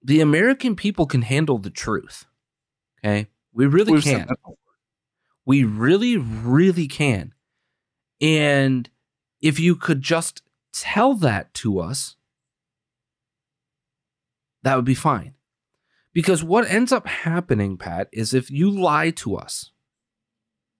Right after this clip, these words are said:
Speaker 1: that's when the panic sets in. That's when, you know, the, the run on diapers or the run on this or the run on that happens. If you could just be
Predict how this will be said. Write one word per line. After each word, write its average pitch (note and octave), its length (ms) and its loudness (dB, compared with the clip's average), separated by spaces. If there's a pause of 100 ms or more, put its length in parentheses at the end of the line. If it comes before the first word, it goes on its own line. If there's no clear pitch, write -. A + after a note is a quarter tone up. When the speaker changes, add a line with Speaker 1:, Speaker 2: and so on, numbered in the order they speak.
(1300)
Speaker 1:
that's C#3+ 360 -4
when A#3 100 4
the D#3 100 2
panic A2+ 540 -4 (100)
sets - 400 -4
in. F#2 220 -6 (340)
That's D#3 400 -4
when, D3+ 480 2 (1040)
you D3 120 2
know, C#3 140 4
the, C3 160 2
the A#2 220 0
run C#3 280 2
on C3+ 240 0
diapers G#2 580 -2
or G2+ 120 -2
the G#2 100 -2
run B2+ 260 0
on B2 220 2
this A2 340 2
or G#2+ 60 -2
the G2+ 140 -2
run B2 240 2
on A#2 180 0
that G2 240 -4
happens. D2 640 -14 (480)
If G#2+ 180 -10
you C#3+ 80 -2
could C3+ 300 -4
just - 500 -2 (100)
be F3 280 -4